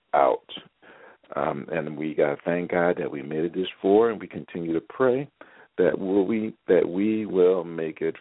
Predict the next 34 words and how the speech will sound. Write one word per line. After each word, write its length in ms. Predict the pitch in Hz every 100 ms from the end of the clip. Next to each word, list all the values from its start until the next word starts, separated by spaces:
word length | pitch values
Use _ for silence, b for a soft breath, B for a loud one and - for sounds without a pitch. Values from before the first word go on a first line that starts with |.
| -
further. 560 | 87 80 65 - 50 - - _ _ B B B _ -
And 320 | 87 80 - -
as 300 | 147 180 202 196 -
we 240 | - 104
were 240 | 92 87 -
on 240 | 85 78 71
break, 260 | 98 92 -
a 140 | 82 -
thought 220 | 95 85
came 240 | - 78 76 -
to 80 |
mind. 480 | 82 78 64 57 53 - B B B B B -
I 120 | 110
would 160 | 143 143
like 200 | 113 -
to 100 | 117
know 180 | 101 -
from 100 | 90
my 160 | 87 90
listening 480 | 101 104 - 85 87 -
audience, 600 | 95 92 82 - 71 - - B B B
how 200 | - 156
many 300 | 208 - 135
of 180 | 113 -
you 400 | 110 110 95 80 - _ _ _ _ b b -
would 180 | 92 -
be 160 | 87
willing 560 | 92 120 143 110 80 82 -
to 100 | 95 - -
come 380 | 110 92 - - _ -
to 300 | 92 80 78 -
a 120 | 78
writer's 460 | 80 82 90 90 90 85
workshop 720 | 87 85 - - 67 58